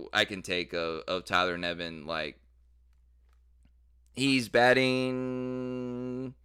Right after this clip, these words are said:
where, oh nine one, uh, so far, and I just, it hasn't shown me anything. And this was a guy that was like, eh, you know, to make the team, like, coming into spring,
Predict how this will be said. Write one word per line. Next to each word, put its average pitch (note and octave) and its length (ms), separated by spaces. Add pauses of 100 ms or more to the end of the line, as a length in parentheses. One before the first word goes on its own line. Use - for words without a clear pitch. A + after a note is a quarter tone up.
(260)
where, G2+ 260 (120)
oh F3+ 120
nine F3 300
one, C#3 360 (920)
uh, G#2 320
so A2 200
far, G#2+ 480 (340)
and A2+ 720 (420)
I G#2 140
just, B2 200
it A#2+ 220
hasn't E3 240
shown E3 400
me C#3 140
anything. F#2+ 680
And G2 420
this A2 180
was G#2+ 180
a G#2 60
guy G2+ 320
that F#2+ 200
was F2+ 440 (400)
like, F#2 260
eh, E4+ 400 (240)
you A#2 120
know, A2+ 120
to A2 140
make A2 200
the G#2+ 80
team, A2 380
like, G2 180
coming G#2+ 280
into G2+ 280
spring, G2 540